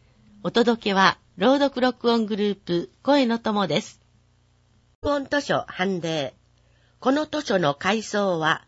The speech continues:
レベル二まであります。録音図書判例終わり。あなたと議会を結ぶ三原市議会だより。平成二十六、二千十四年五月一日、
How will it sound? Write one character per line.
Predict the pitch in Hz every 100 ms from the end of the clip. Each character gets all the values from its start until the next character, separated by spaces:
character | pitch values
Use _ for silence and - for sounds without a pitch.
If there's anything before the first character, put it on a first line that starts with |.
| _
レ | 160 202
ベ | 254
ル | 247
二 | 226 285
ま | 254
で | 170 165 -
あ | 147
り | 143
ま | 123
す。 | - - _ _ _ _ _ _ _ _ _ _ _ _ -
録 | 226 - 302
音 | 285
図 | 285
書 | 277 156
判 | 151 190 185
例 | 160 151 123 -
終 | 151
わ | 165
り。 | 151 - _ _
あ | -
な | 233 330
た | 277
と | - 226 202 -
議 | 180 285
会 | 339 294 262
を | 240
結 | 226 - 202
ぶ | 180 - _ _ -
三 | 175
原 | 220 262 247 240
市 | - 214
議 | 320
会 | 339 285 262
だ | 240
よ | 220 156
り。 | 113 - _ _ _ _ _ 240
平 | 302
成 | 302 294 285
二 | 254 294
十 | 190 175
六、 | 151 - 175 165 _ _ -
二 | 214
千 | 226 320 262 190
十 | 254 240
四 | 185 160
年 | 165 151 - -
五 | 269
月 | 311 240 - 156
一 | - - 185
日、 | 196 - 151 -